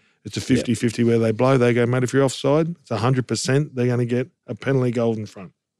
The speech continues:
Speaker 2: Awesome. I like it. That's it from us here at Footy Talk. Can you believe the players aren't, they still aren't talking, mate?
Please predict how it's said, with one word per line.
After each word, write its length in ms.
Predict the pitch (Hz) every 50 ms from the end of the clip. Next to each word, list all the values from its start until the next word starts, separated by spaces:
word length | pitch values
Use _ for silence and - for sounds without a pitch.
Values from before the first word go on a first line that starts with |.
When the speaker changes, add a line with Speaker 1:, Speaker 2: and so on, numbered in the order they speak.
| _ _ -
Speaker 2:
Awesome. 540 | 131 127 131 127 120 - 151 143 143 160 - -
I 140 | 120 120 120
like 340 | 120 123 120 127 123 - -
it. 160 | 135 - -
That's 260 | 139 139 135 - -
it 120 | 135 117 -
from 160 | - 127 127
us 180 | 123 120 -
here 200 | - 135 123 117
at 100 | 113 101
Footy 240 | - - 127 123 110
Talk. 360 | - - 120 123 131 127 -
Can 160 | - - 135 135
you 60 | 127
believe 380 | 127 135 139 147 151 156 143
the 80 | 135 131
players 500 | - - - 151 147 151 147 139 131 123
aren't, 320 | 139 135 139 143 139 139 _ -
they 100 | 120 117
still 320 | - - - 151 147 147
aren't 260 | 147 139 131 120 -
talking, 440 | - 143 143 151 147 - 147 135 131
mate? 220 | 139 147 151 151